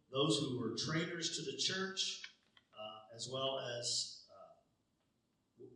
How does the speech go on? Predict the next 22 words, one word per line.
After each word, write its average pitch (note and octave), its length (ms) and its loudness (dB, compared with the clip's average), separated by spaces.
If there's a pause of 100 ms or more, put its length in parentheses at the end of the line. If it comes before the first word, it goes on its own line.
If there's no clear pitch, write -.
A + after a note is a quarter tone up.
(260)
as - 140 -8
well B2+ 220 2
as - 200 0
traitors B2 380 -2
within E3 460 2
the - 40 -2
church, - 560 -4 (240)
right? - 300 -10 (760)
Uh, - 360 -20
false - 400 2
prophets D3+ 420 2
will D3 280 -4
arise, D3+ 760 0 (1300)
saying C3 560 -2
that, - 460 -2 (1000)
you D3+ 80 -6
know, D3 160 0
when C#3+ 100 2
we D#3+ 140 0
did, - 480 -4
uh, - 220 -20 (120)
First - 540 -2